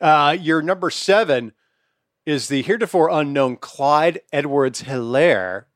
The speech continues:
which his last name reminds me of ice cream because,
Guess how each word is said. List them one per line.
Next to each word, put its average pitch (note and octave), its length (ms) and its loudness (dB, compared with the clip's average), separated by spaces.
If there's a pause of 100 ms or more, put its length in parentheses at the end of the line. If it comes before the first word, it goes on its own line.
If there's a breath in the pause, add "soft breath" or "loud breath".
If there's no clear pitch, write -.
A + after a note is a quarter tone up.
(120)
which - 220 -20
his A#2+ 160 -8
last C3 280 2
name C3 160 0
reminds A#2 460 -2
me A#2 160 -4
of G#2 300 -4 (560)
ice E3 240 4
cream G2+ 320 -2
because, G#2 400 -4